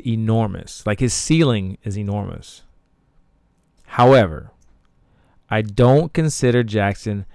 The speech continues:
as a prototypical quarterback that has a long career in the N F L. I mean, we've seen this before.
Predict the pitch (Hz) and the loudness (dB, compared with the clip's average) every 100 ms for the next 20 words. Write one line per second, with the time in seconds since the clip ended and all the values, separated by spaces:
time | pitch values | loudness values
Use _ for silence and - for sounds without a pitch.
0 | _ _ 101 101 98 - - 110 117 127 | _ _ -8 -4 -6 -4 -2 0 0 -2
1 | - 110 107 - 104 - 123 104 92 90 | -2 -2 -4 -4 -6 -2 -2 -2 -4 -10
2 | 90 - _ _ _ _ _ - 101 104 | -12 -18 _ _ _ _ _ -8 -4 -4
3 | 107 101 101 104 107 113 - 107 101 85 | -4 -4 -4 -2 -2 -4 -6 -4 -4 -4
4 | 101 104 98 95 95 78 - - - _ | -8 -8 -8 -10 -12 -14 -16 -20 -20 _
5 | _ _ _ 120 120 123 120 - 139 127 | _ _ _ -4 -2 0 0 -2 -2 -2
6 | 110 104 - - - | -4 -6 -6 -8 -10